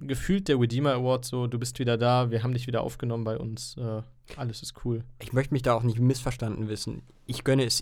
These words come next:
Speaker 2: ihm als Person auf jeden Fall. Ich mag Brad Pitt, ich mag ihn als Schauspieler. Ich mochte auch seine Rolle. Ich fand nur, dass er, dass das jetzt keine
Speaker 1: Das ist wie
Speaker 2: Oscar-würdige
Speaker 1: bei,
Speaker 2: Performance
Speaker 1: äh,
Speaker 2: war.
Speaker 1: DiCaprio, finde ich, in Revenant.
Speaker 2: Ja, er hat,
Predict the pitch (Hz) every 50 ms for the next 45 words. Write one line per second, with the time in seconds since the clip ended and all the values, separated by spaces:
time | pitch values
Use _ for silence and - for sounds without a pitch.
0 | - 131 135 151 180 185 190 180 - - - - - - - - - - - -
1 | - 113 - - - 120 113 123 139 139 123 127 - 120 107 107 101 - 127 135
2 | 135 113 110 - 113 117 123 123 - 135 127 - - 143 139 131 120 - 113 110
3 | 110 - 110 - 98 - - 113 117 117 - - 135 131 135 139 - - - -
4 | - - - - - - - - 127 139 - - 139 110 113 113 - 113 113 110
5 | 107 110 117 123 120 117 123 - - - - 117 - - - 110 110 107 - -
6 | - - 98 95 - 104 104 110 - - - - - - - - - - - -
7 | - 107 - - 104 104 - 113 98 - - - - - - - - - 104 104
8 | 110 113 113 - - - - 107 - - - 110 - - 117 117 107 117 113 113
9 | 113 110 - 120 117 113 113 113 117 123 123 123 123 - - 123 117 - 131 127
10 | 120 120 - 127 120 117 - 123 120 117 113 113 110 113 110 110 110 110 - -
11 | - - - - _ - 123 123 123 123 - 113 120 151 - -